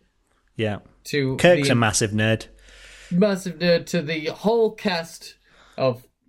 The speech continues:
Speaker 2: of Discovery and, like, half of, half of the characters in, uh, i-, in Strange New Worlds. Starfleet is, is mostly filled with, uh, dweebs.
Speaker 1: With nerds.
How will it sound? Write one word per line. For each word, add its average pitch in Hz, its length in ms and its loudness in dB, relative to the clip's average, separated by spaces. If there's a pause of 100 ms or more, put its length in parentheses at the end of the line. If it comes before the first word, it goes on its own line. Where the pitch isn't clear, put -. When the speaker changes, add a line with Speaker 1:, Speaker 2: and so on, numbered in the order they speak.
(120)
Speaker 2:
of 123 440 -6
Discovery 170 960 -4 (180)
and, 143 220 -2
like, 135 240 -2
half 180 480 -4
of, 147 260 -8 (280)
half 175 260 -4
of 160 140 -10
the 165 80 -4
characters 151 840 -2 (540)
in, 135 500 -2
uh, 127 380 -2 (120)
i-, - 280 -14
in 127 260 -8
Strange 131 460 -2
New 135 120 0
Worlds. 117 580 -2 (1040)
Starfleet 151 600 -2
is, 131 240 -8
is 120 300 -12 (300)
mostly 151 520 0
filled 131 540 0 (500)
with, 123 320 -2
uh, 120 300 2
dweebs. 123 560 -4 (1000)
Speaker 1:
With 92 200 -12
nerds. 90 640 -8